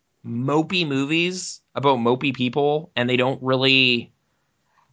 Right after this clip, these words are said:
conclude on notes that make me go like, "Oh, okay, now I know what to do with this story." It's just kind of like, "What was, uh, okay." Okay, so if I'm ever a washed-up actor who had a big hit twenty years ago,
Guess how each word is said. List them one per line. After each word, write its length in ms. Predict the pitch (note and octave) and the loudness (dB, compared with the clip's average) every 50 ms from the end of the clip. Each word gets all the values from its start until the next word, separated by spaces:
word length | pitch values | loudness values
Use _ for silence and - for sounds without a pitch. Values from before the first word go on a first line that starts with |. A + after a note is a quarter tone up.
| _ _ _ _ _ - | _ _ _ _ _ -8
conclude 580 | - - B2+ B2 - - A#2 A2 A2 A#2 A#2+ | -4 -2 -2 -2 -2 -4 -2 2 4 4 4
on 220 | A#2+ A#2+ A#2+ A#2 A2+ | 4 4 2 2 2
notes 280 | A#2 A#2 B2 A#2+ - - | 2 0 0 -2 -4 -6
that 180 | - - - | -6 -4 -2
make 200 | A2 A2+ G2+ - | -2 -2 -2 -2
me 260 | A#2 A2+ A2 A2 A2 A2 G#2+ | -2 -2 0 0 -2 -4 -4
go 220 | G2 G2+ G2+ G#2 | -4 -4 -4 -2
like, 300 | G#2+ A#2 A#2 - - - _ | -2 -4 -4 -6 -8 -8 _
"Oh, 280 | - F#3+ G#3+ G3+ G3+ G#3 | 4 6 6 6 6 4
okay, 220 | - - D#3+ C#3 | 4 2 0 2
now 220 | C3+ C#3+ D3+ D#3+ E3+ | 2 2 2 2 2
I 80 | D#3+ | 2
know 120 | D3+ C#3 B2+ | 0 -2 -4
what 120 | A#2+ - | -6 -8
to 80 | - G#2 | -10 -12
do 160 | G#2+ G#2+ A2 | -12 -12 -12
with 120 | G#2+ G#2+ | -14 -14
this 140 | - G#2 - | -16 -16 -16
story." 500 | - - G#2+ G2+ G#2 A2 A2 A2 A2 G#2 | -16 -14 -12 -10 -8 -8 -8 -10 -10 -12
It's 120 | G#2+ G#2 | -14 -14
just 160 | - G#2+ - - | -14 -14 -12 -12
kind 140 | B2 A#2+ | -10 -10
of 60 | A#2 A2+ | -10 -10
like, 180 | A2+ A2 G#2 | -12 -12 -12
"What 200 | G#2+ G#2 A#2 C#3+ | -14 -14 -12 -12
was, 720 | E3+ E3+ E3 - - - - - - - - _ _ _ _ _ - | -10 -12 -14 -16 -18 -20 -20 -20 -20 -20 -20 _ _ _ _ _ -20
uh, 360 | - - - - - - - B2 | -20 -20 -20 -20 -20 -18 -18 -16
okay." 340 | B2 - B2 A#2+ A#2 A#2+ - _ _ - - - - - - - | -8 -6 -6 -4 -4 -6 -10 _ _ -14 -12 -12 -12 -8 -2 2
Okay, 400 | D3 E3 E3 - D3 A2+ G2+ G#2 | 2 4 4 2 0 -2 -2 -2
so 240 | - - D3+ C#3+ C#3 | -4 -4 -2 -2 -2
if 180 | C#3 D#3+ - | -2 -2 0
I'm 180 | F3+ F3 F3 E3 | 2 2 2 2
ever 440 | D#3 D#3+ D#3 E3+ E3+ E3+ E3 D#3 - | 0 0 0 -2 -2 -2 -2 -2 0
a 500 | B2+ C3 C3 C3 B2 B2 A#2+ A#2 A2+ - - _ _ _ | 0 2 2 2 2 0 -2 -2 -4 -6 -10 _ _ _
washed-up 560 | A#2 A#2+ B2 B2 B2+ A#2+ - - C3+ A#2+ G#2+ | -10 -6 -4 -4 -4 -4 -4 -4 -4 -4 -2
actor 480 | A2+ A2 A2+ A#2 - - B2 A#2 A2+ A2+ | -2 -2 -2 -2 -4 -6 -10 -10 -10 -10
who 140 | G#2+ A#2 G#2 | -10 -10 -6
had 200 | G#2 A2+ A2 A2 | -4 -4 -4 -4
a 40 | G#2+ | -4
big 240 | G2+ A2+ A2 G2+ A2+ | -6 -6 -6 -6 -8
hit 260 | - B2 A#2+ G2+ - | -6 -6 -6 -6 -6
twenty 300 | - - G#2+ G2+ G2+ G2 | -12 -16 -14 -12 -12 -12
years 240 | G2 G2 G2 G2 - | -12 -12 -12 -14 -14
ago, 440 | F#2 E2+ F2+ F2+ F2+ E2+ E2+ - | -14 -12 -10 -10 -10 -10 -12 -16